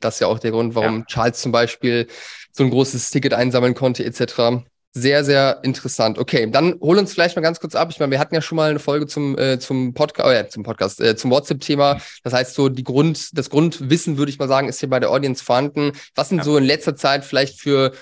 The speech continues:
Speaker 1: neue Funktionen online gekommen, äh, über die du, äh, informieren kannst? Wo stehen wir aktuell, sag ich mal, im WhatsApp-Marketing?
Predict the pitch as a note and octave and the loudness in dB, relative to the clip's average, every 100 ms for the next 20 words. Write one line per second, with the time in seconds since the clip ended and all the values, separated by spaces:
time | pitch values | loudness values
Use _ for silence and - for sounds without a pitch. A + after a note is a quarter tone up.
0 | _ C#3 D3+ D3 D3 - D3+ D#3 D#3 D3 | _ 2 4 2 -4 -2 2 2 2 0
1 | C#3+ C#3+ C#3 D3 C#3 C#3+ C#3 B2+ B2+ B2 | 0 -2 -4 -4 -2 -2 -4 -4 -2 -2
2 | B2+ C3 C3 C3 C3 A#2+ - B2 A2+ B2 | -4 -4 0 4 4 4 0 0 0 -4
3 | - C3 B2+ A#2+ B2+ A#2+ - B2+ A#2 - | -4 -2 -2 -2 -4 -4 -4 -2 0 2
4 | C#3 C#3 G2+ - - D#2 G#2 G#2+ A2 - | 4 4 2 -2 -4 -4 -2 -2 -4 -4
5 | G#2 G2+ G#2 G2 E2+ G2 G#2 D#2+ G2+ | -4 -2 -4 -6 -6 -6 -6 -8 -10